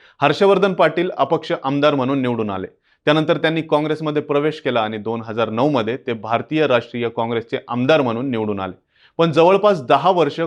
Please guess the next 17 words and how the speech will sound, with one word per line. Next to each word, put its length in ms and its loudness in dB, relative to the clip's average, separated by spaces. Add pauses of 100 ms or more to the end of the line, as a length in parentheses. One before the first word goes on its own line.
(100)
काँग्रेससाठी 640 -2
काम 300 -2
केल्यानंतर 640 -2
त्यांनी 500 -2
काँग्रेसची 540 0
साथ 260 0
सोडली 440 -8
आणि 140 -12
सप्टेंबर 560 -2
दोन 180 -4
हजार 340 -2
एकोणीस 400 -4
मध्ये 240 0
त्यांनी 480 -2
काँग्रेसमधून 760 0
राजीनामा 480 2
दिला. 220 -6